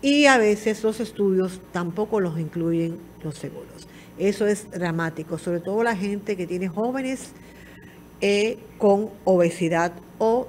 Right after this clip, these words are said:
sobrepeso. Miren, eh, la ministra de la Mujer dijo que en el primer trimestre de este año, veinticinco mujeres han sido asesinadas por sus parejas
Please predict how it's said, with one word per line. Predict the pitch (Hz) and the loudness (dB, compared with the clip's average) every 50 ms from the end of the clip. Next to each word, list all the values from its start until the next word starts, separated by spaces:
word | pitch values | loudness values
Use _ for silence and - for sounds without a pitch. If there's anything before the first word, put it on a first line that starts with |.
| - | -8
sobrepeso. | - - - - 196 180 160 165 156 147 - - 127 120 - - - - - - - - - - - - - - - - - - - - - - - - - - - - - - - | -16 -18 -8 -2 0 2 2 2 0 -2 -4 -8 -12 -12 -12 -14 -16 -18 -18 -20 -20 -20 -20 -20 -20 -20 -20 -20 -20 -20 -20 -20 -20 -20 -20 -20 -20 -20 -20 -20 -20 -20 -16 -2 6
Miren, | 240 320 330 285 240 220 196 196 196 - - | 8 10 10 10 8 8 6 2 -2 -2 4
eh, | 226 233 226 226 226 226 220 220 220 220 214 214 214 208 208 214 | 6 8 10 10 10 8 8 8 8 10 10 10 8 8 6 6
la | 233 226 233 240 | 8 10 10 10
ministra | 240 247 254 285 302 - - 415 | 10 8 6 6 4 6 6 6
de | 415 415 | 8 8
la | 403 403 | 8 8
Mujer | 381 349 302 247 277 277 262 247 233 220 240 269 - - - - - - - - - - - - - - - - - - | 6 4 4 6 6 8 8 8 8 6 4 0 -4 -10 -18 -20 -20 -20 -20 -20 -20 -20 -20 -20 -20 -20 -20 -20 -6 4
dijo | - 254 285 294 330 359 339 | 8 8 10 10 10 8 8
que | 349 311 277 262 254 - | 10 12 12 12 12 10
en | 247 233 226 | 8 8 10
el | 226 220 | 8 6
primer | 226 240 226 214 233 277 294 330 | 6 4 4 6 6 6 6 6
trimestre | 370 381 359 339 339 330 302 - - 277 | 4 4 6 8 6 6 4 6 8 8
de | 254 262 | 10 10
este | 269 262 - 320 285 262 | 8 6 6 8 8 8
año, | 226 202 190 196 196 202 208 220 - - - - - - - - | 8 6 4 4 4 2 2 0 -2 -8 -16 -20 -20 -20 -12 -10
veinticinco | 190 170 175 240 233 240 240 233 233 240 214 - 294 311 339 320 370 381 | -4 8 12 12 12 12 10 4 0 -2 0 0 0 0 2 4 4 4
mujeres | 370 370 320 277 285 269 262 269 254 - - - | 4 2 2 2 4 4 4 4 2 2 -4 -2
han | - 240 254 247 220 | 0 0 2 0 -2
sido | - - 277 269 254 220 208 208 - - - - - - - - - | -2 -2 -2 0 2 2 2 2 0 -2 -8 -16 -20 -20 -20 -8 0
asesinadas | - 214 208 208 233 196 - 240 214 214 214 220 233 254 240 | 2 2 2 2 0 0 0 2 2 4 4 4 4 4 2
por | - - 220 208 - | 2 2 2 2 2
sus | - 202 165 - | -2 -4 -6 -4
parejas | - - 190 - 208 262 285 294 320 330 320 302 - - | 0 2 2 4 4 2 2 2 2 2 2 0 -4 -10